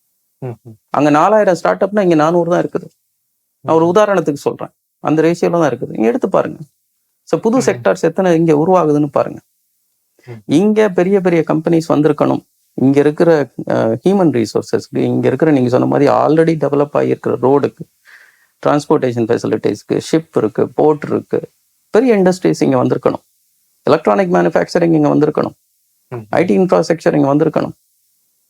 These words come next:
Speaker 1: ம், ம்.
Speaker 2: ஏன் வரல? ஏன் இங்க கடன் அதிகமாகுது? ஏன் நம்ம வந்து ஏழரை லட்சம் கோடி கடன் வச்சிருக்கோம்? Just twenty-five percent of our G S D P. ரைட்? நம்மளோட கிராஸ் ஸ்டேட் டொமஸ்டிக் ப்ராடக்ட்ல ட்வென்டி ஃபைவ்,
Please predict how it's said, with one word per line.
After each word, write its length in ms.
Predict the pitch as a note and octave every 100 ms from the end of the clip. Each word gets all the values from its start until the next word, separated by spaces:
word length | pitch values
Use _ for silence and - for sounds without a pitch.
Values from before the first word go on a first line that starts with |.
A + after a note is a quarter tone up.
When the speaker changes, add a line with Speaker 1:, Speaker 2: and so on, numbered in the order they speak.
| -
Speaker 1:
ம், 140 | A#2+ -
ம். 160 | A2 -
Speaker 2:
ஏன் 180 | F#3+
வரல? 240 | G3 C#3 A2+ - _ _ _ _ _ _ _
ஏன் 220 | C#3+ G3+ G#3+
இங்க 240 | F#3 E3+
கடன் 320 | - D3 E3
அதிகமாகுது? 560 | C#3+ C3+ C3+ A#2+ - - _ _ _ _ _
ஏன் 280 | C#3 E3+ A3
நம்ம 260 | F#3+ F3 D#3
வந்து 200 | D#3 E3
ஏழரை 340 | D#3 E3 D#3+
லட்சம் 260 | D3+ - C#3
கோடி 180 | D#3 D3
கடன் 240 | C#3 D3
வச்சிருக்கோம்? 420 | C3+ - - - - - -
Just 140 | - G3+
twenty-five 460 | G#3+ A3+ A3 G3 F3+
percent 240 | F3 F#3
of 120 | F3 E3 D#3+
our 160 | D3
G 200 | B2+ D3 D3
S 20 | -
D 140 | -
P. 140 | E3 - _ _ _ _ _ _ _ _ _ _ _ _ _ -
ரைட்? 180 | - G#3+
நம்மளோட 300 | D3 B2+ A#2 - -
கிராஸ் 300 | - D#3+ F#3
ஸ்டேட் 340 | - E3+ F#3 -
டொமஸ்டிக் 380 | D#3+ E3 F3 D3+
ப்ராடக்ட்ல 440 | C#3 A#2 - A#2 E4 E4 _ -
ட்வென்டி 220 | D#3 F#3+ F#3+
ஃபைவ், 180 | F#3+